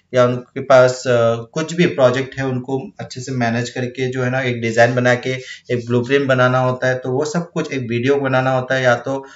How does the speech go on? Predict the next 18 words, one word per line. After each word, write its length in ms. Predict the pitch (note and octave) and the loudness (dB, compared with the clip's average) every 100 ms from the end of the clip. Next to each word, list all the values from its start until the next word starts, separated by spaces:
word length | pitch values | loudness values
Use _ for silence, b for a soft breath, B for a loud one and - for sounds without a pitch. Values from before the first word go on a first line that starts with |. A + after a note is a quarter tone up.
| B _ - | B _ -2
अ, 60 | A#2+ A#2 A#2 B2 | 2 4 2 0
अगर 180 | B2 C3+ | -2 0
मान 260 | C3+ C3 | 0 0
लो 100 | C3 | -2
कि 240 | B2+ C3+ C3+ | -4 -4 -2
एक, 280 | C3 B2+ B2+ | -2 0 4
अ, 420 | A#2 A2 A2 A2+ B B - | 4 4 0 -8 B B -4
real 200 | A#2+ B2+ | 0 0
estate 280 | B2+ C#3+ - | 0 -4 -2
company 360 | C3+ A#2+ B2+ | -2 -2 -6
है, 160 | B2+ C3 | -4 -2
वो 140 | B2+ | -2
चाहता 300 | B2+ B2 A2+ | 2 2 2
है 80 | B2 | -2
कि 360 | B2 C3+ C#3+ - _ - | -2 -6 -6 -12 _ -8
मेरा 200 | A#2 B2 | 0 0
building 420 | B2 A#2 A#2 C3 | 0 0 0 0
है, 240 | C3 D3+ | 0 -2